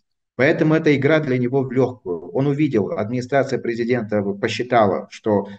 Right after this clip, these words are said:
достаточная часть общества, не только в Алмате, но и по регионам, очень сильно озабочена этой темой, и он пытается здесь урвать максимальные политические дивиденды. То, что вы говорите, почему государ-, да,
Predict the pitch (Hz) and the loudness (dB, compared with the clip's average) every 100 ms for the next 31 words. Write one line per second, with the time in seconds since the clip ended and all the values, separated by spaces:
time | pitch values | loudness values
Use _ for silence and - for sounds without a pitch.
0 | _ 98 113 113 135 127 131 107 131 120 | _ -2 -2 2 0 0 -4 -2 0 -2
1 | - - 139 - 107 107 104 104 110 151 | -2 -2 -2 -4 -6 0 2 0 2 0
2 | 110 104 107 110 110 110 101 101 - 107 | 0 0 0 0 -2 -4 -4 -4 -2 0
3 | 101 101 110 110 98 - _ _ _ _ | 2 2 2 2 0 -6 _ _ _ _
4 | 139 139 120 107 135 117 107 104 120 117 | -2 0 -4 -2 0 0 -2 -2 -2 -2
5 | 104 98 - 165 185 175 - 90 185 185 | 0 -2 -4 -10 -8 -6 -4 -6 -6 -12
6 | _ _ 120 175 196 143 139 165 170 156 | _ _ 4 4 4 2 4 4 4 2
7 | 135 120 120 147 117 107 113 131 117 107 | 0 2 2 0 0 0 2 0 -4 -10
8 | 101 104 117 117 107 101 104 - - - | -6 -4 -4 -4 -4 -4 -4 -10 -16 -4
9 | 104 98 98 101 95 87 - - _ _ | -4 -2 -2 0 -2 -6 -10 -20 _ _
10 | _ _ _ _ 156 160 185 175 165 165 | _ _ _ _ 0 4 6 8 8 8
11 | 202 - 147 131 117 147 139 127 127 127 | 6 2 0 0 -2 -2 0 0 0 0
12 | 117 113 110 | 0 0 -2